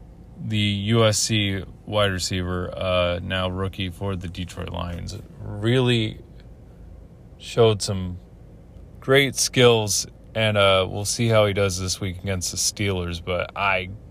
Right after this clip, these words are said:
I think Amon-Ra Saint Brown could climb up the depth chart that is littered with just has-beens of the N F L.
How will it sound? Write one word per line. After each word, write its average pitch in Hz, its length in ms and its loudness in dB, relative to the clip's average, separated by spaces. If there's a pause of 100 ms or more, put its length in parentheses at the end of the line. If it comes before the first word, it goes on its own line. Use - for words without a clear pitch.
(220)
I 110 60 -2
think 110 180 -2
Amon-Ra 104 580 4
Saint 90 340 -4
Brown 87 240 -2
could 98 360 -2
climb 90 300 -2
up 87 180 -2
the 95 100 -6
depth 85 300 -8
chart 90 380 -4 (720)
that 98 220 4
is 95 260 -4
littered 113 580 2
with 101 280 -2
just 98 440 -4
has-beens 98 760 2
of 92 180 -4
the 90 420 -4
N 95 160 -2
F 90 220 -10
L. 92 360 -2